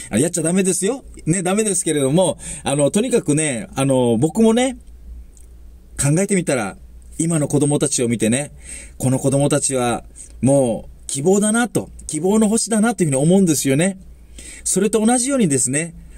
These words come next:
僕らも小さな頃はですね、誰かのね、希望の星だったんだと思うんですよ。なのでね、やっ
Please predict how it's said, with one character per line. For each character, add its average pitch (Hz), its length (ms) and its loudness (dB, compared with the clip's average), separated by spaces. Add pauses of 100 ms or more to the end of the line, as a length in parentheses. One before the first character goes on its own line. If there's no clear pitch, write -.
(120)
僕 151 280 2
ら 220 100 4
も 165 80 0
小 185 160 -4
さ - 180 -2
な 233 100 2
頃 180 200 4
は 147 100 2
で 123 100 0
す 120 100 -2
ね、 127 280 -4 (360)
誰 196 280 0
か 170 140 -4
の 123 100 0
ね、 190 240 0 (380)
希 180 160 -4
望 185 200 4
の 196 60 6
星 190 240 0
だ 226 80 2
っ - 20 -6
た 214 180 0
ん 175 40 2
だ 160 100 0
と 151 80 0
思 156 160 2
う 180 40 2
ん 170 40 2
で 156 80 2
す - 160 -4
よ。 113 220 0 (960)
な 156 160 0
の 170 100 2
で 127 120 2
ね、 147 280 -2 (360)
や 107 140 -2
っ - 60 -8